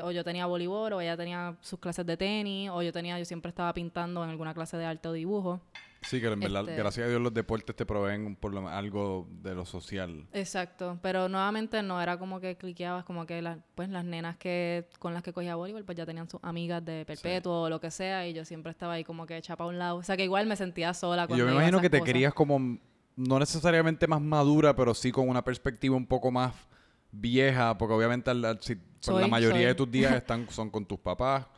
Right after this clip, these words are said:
Speaker 2: con tus profesores, con,
Speaker 1: Sí.
Speaker 2: con, con
Speaker 1: Y los
Speaker 2: gente
Speaker 1: panas de
Speaker 2: mayor.
Speaker 1: mis padres,
Speaker 2: Los
Speaker 1: sí.
Speaker 2: panas de tus padres, que es espe-, especialmente en tu caso, que tenías, que tenías
Speaker 1: Sí.
Speaker 2: una casa así tan
Speaker 1: Sí.
Speaker 2: dinámica, eh, que por eso es que tú me estabas mencionando antes de empezar que te disfrutas un montón la compañía de los,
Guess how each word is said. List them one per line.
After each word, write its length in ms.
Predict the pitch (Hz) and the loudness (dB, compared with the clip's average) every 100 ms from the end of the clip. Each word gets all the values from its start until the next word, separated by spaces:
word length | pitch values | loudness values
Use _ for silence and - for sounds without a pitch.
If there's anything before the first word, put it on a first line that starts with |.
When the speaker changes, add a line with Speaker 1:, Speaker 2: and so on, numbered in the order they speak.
| - - | -20 -8
Speaker 2:
con 160 | 104 | -6
tus 140 | 101 - | -6 -6
profesores, 880 | 95 90 - 131 131 131 123 117 - | -6 -6 -2 2 4 4 2 0 -2
con, 200 | 107 101 | -2 0
Speaker 1:
Sí. 480 | 95 95 175 165 - - | -2 -2 -4 -4 -8 -6
Speaker 2:
con, 180 | 110 | -4
con 200 | 196 110 | -4 -2
Speaker 1:
Y 40 | 185 | 2
los 100 | 180 | 2
Speaker 2:
gente 80 | 202 | 4
Speaker 1:
panas 220 | 185 - | 6 8
de 40 | 127 | 8
Speaker 2:
mayor. 160 | 143 | 8
Speaker 1:
mis 80 | 107 | 6
padres, 400 | 180 185 175 175 | 4 2 0 2
Speaker 2:
Los 100 | 117 | 2
Speaker 1:
sí. 60 | 165 | 4
Speaker 2:
panas 220 | 117 117 | 2 2
de 60 | 117 | -2
tus 120 | 101 | -6
padres, 460 | - 123 127 123 117 | 2 4 4 2 0
que 100 | 117 | -2
es 220 | 113 110 | -2 -2
espe-, 100 | 127 | -4
especialmente 560 | - 120 123 123 135 131 | -2 0 0 0 0 -2
en 80 | |
tu 100 | 120 107 | -2 -2
caso, 300 | 113 135 117 | -2 0 -2
que 120 | 110 | -4
tenías, 260 | 101 104 98 | -4 -6 -6
que 120 | 110 | -6
tenías 200 | 101 104 | -2 0
Speaker 1:
Sí. 60 | 113 | 0
Speaker 2:
una 140 | 117 | 0
casa 220 | 117 110 | -2 -4
así 140 | 104 113 | -4 -4
tan 180 | 117 110 | -2 0
Speaker 1:
Sí. 80 | |
Speaker 2:
dinámica, 460 | 110 117 175 107 95 - - - _ | 2 2 2 0 -4 -6 -20 -20 _
eh, 600 | 107 107 104 101 87 71 - _ _ _ _ | -4 0 0 -2 -4 -8 -16 _ _ _ _
que 160 | - 117 | 0 2
por 160 | 110 107 | 2 0
eso 140 | - | 0
es 20 | |
que 100 | 123 | -2
tú 80 | 117 | -2
me 60 | 120 | 0
estabas 220 | 123 120 | 2 2
mencionando 400 | 120 131 120 117 | 0 0 0 0
antes 120 | 113 | -2
de 40 | 113 | -4
empezar 320 | 107 110 127 | -2 -2 -2
que 120 | 127 | 0
te 80 | 107 | 0
disfrutas 340 | 98 101 104 | 0 0 0
un 80 | 110 | 0
montón 280 | 113 107 113 | 0 0 0
la 60 | 107 | 0
compañía 500 | 107 101 104 107 104 | 0 0 -2 -2 0
de 60 | 107 | 2
los, 580 | 101 95 87 76 64 | 4 4 0 -4 -8